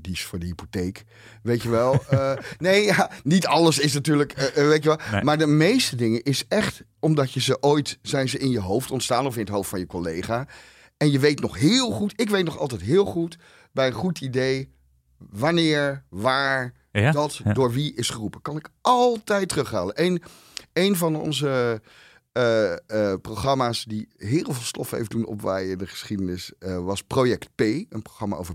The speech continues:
Speaker 1: pesten met Johnny de Mol. Eh, dat is een rechtszaak geworden. We zijn
Speaker 2: Ja.
Speaker 1: ooit de opening van het acht uur journaal
Speaker 2: Ja.
Speaker 1: geweest, omdat een betreffende school niet wilde dat wij aandacht gaven aan het pro-, pestprobleem bij hun op school. Maar ik weet nog heel goed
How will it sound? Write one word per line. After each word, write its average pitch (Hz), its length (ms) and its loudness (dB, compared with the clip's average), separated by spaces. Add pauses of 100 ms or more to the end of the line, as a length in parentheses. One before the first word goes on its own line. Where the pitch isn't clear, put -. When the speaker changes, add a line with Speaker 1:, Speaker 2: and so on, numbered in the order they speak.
Speaker 1:
pesten 131 380 -4
met 104 160 -8
Johnny 101 240 -4
de 85 60 -8
Mol. 107 260 -6 (680)
Eh, 110 300 2 (240)
dat 80 160 -14
is 80 60 -10
een 95 180 -6
rechtszaak 107 460 -2
geworden. 98 340 -4
We 110 60 -4
zijn 131 120 2
Speaker 2:
Ja. - 60 -16
Speaker 1:
ooit 107 160 -8
de 117 100 -8
opening 117 420 0
van 107 120 -2
het - 80 -10
acht - 200 -10
uur 120 140 -2
journaal 110 300 -2
Speaker 2:
Ja. 98 60 -6
Speaker 1:
geweest, 107 360 -2
omdat 117 400 -4
een 107 80 -2
betreffende 104 480 -4
school 104 320 0
niet 107 240 2
wilde 95 360 -2 (360)
dat 101 180 -2
wij 95 160 -2
aandacht 98 340 -2
gaven 87 360 -8
aan 90 300 -6
het 90 180 -14
pro-, - 120 -18 (100)
pestprobleem 135 480 0
bij 117 100 0
hun 117 80 0
op 107 100 -4
school. 113 280 -2 (520)
Maar 139 200 2
ik 156 100 0
weet 160 160 4
nog 127 120 0
heel 151 220 6
goed 120 320 0